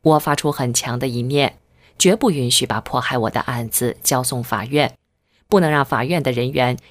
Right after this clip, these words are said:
因迫害大法弟子而犯罪，毁了他们的未来与他们的众生。大法弟子是来救众生的，不能毁众生，不能让邪恶利用公检法人员迫害大法弟子的阴谋得逞。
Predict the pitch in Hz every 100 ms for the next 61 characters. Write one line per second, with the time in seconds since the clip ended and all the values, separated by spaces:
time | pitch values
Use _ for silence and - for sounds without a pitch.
0 | - 233 240 226 - 165 202 - 107 -
1 | 214 147 - 110 - - - 113 - 127
2 | 107 - 160 - - _ _ _ - 160
3 | 127 127 131 127 127 143 131 123 110 127
4 | - 123 - 127 120 127 147 123 117 151
5 | 147 - _ _ _ _ _ _ - 156
6 | 143 127 151 143 - 123 139 127 127 156
7 | 127 135 123 - 160 165 135 - _ _
8 | - 285 151 143 - 113 - 151 123 -
9 | 127 120 - _ _ _ - 185 156 135
10 | 147 127 - 131 123 156 131 - - 185
11 | 160 139 120 - 226 233 - 123 - 113
12 | 120 135 160 123 127 - - 254 160 -
13 | 117 120 120 107 - 131 - 123 117 135
14 | 139 123 135 131 165 - 135